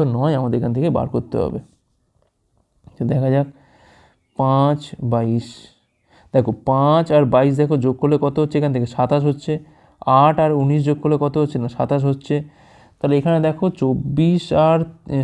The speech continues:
সতেরো যোগ করলে কিন্তু আমাদের অনেক বেশি হয়ে যাচ্ছে, আর এখানে দেখো এটা যোগ করলে কিন্তু কত হচ্ছে? না, সাতাশ। তো এইগুলো কিন্তু সব ঠিকই আছে, যদি এটা আমাদের তিন হতো তাহলে কিন্তু এটা আমাদের মিলে যেত, কারণ এখানে সতেরোটাই তো কমে তিন হওয়া উচিত ছিল, তবে কিন্তু সাতাশ হতো। তাহলে এখানে কিউটা কিন্তু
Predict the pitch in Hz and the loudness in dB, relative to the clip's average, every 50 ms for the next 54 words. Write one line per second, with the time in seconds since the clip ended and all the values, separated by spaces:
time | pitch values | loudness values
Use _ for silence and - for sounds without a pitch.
0 | 131 - - - 135 131 135 151 160 156 160 156 156 156 156 156 156 156 156 156 | -4 -6 -10 -6 -6 -2 0 0 2 2 2 0 0 0 0 0 0 0 0 -2
1 | - - - 135 135 - 135 143 156 147 139 135 - 131 120 117 110 113 - 117 | -2 -4 -8 -10 -6 -2 0 2 2 2 2 2 2 2 2 2 0 -2 -6 -12
2 | 113 - _ _ _ - - - _ _ - - 127 135 143 139 160 151 156 160 | -12 -12 _ _ _ -20 -20 -20 _ _ 2 4 4 4 4 4 2 2 0 0
3 | 160 - 139 143 147 143 147 143 147 147 143 147 147 139 147 147 151 156 156 151 | 0 0 2 2 2 2 2 2 2 0 0 0 -2 -2 -2 -2 -2 0 -2 -2
4 | 139 - - - - - - - - - - _ _ _ _ _ - - - 135 | -4 -4 -4 -8 -8 -8 -10 -16 -16 -16 -20 _ _ _ _ _ -4 0 2 2
5 | 139 139 160 156 165 165 165 156 156 170 165 - - 165 160 160 175 175 170 160 | 2 4 2 2 2 2 0 0 0 -2 -4 -2 -4 -4 -2 0 2 2 4 4
6 | 151 151 - 156 - - _ _ _ _ _ _ _ _ _ _ - 127 143 151 | 2 0 -2 -6 -8 -10 _ _ _ _ _ _ _ _ _ _ -2 2 4 4
7 | 151 185 185 170 160 156 165 160 165 165 165 160 165 - 175 196 208 196 175 156 | 6 6 6 4 4 4 2 2 2 2 0 0 -2 -2 0 2 2 2 2 0
8 | 131 - 151 190 269 - - _ _ _ - 139 139 143 143 147 143 139 135 131 | 0 0 -2 -4 -4 -6 -14 _ _ _ -2 0 2 2 2 2 2 0 0 0
9 | 131 123 123 123 156 151 131 120 113 117 113 107 107 - - - - _ _ _ | 0 0 0 0 0 0 0 0 0 0 0 -2 -4 -6 -10 -16 -16 _ _ _
10 | _ _ _ - 123 135 139 135 151 156 151 - - 139 143 151 156 156 175 175 | _ _ _ -4 0 0 2 4 2 0 0 0 0 2 4 4 4 4 4 2
11 | 175 175 175 165 165 156 160 165 160 165 170 165 160 160 165 160 160 160 156 156 | 2 2 0 0 0 0 0 0 -2 0 -2 0 2 2 2 4 2 2 0 0
12 | - 131 127 135 147 147 151 151 147 156 139 151 147 147 139 143 143 143 - _ | -2 0 0 2 2 2 2 0 0 0 0 2 2 0 0 -2 -4 -10 -10 _
13 | - - - - _ - 135 139 151 151 160 156 156 - - 190 196 190 180 175 | -20 -20 -20 -16 _ -2 0 2 2 2 2 0 -2 -2 2 4 4 6 6 4
14 | 165 160 156 156 | 4 2 2 2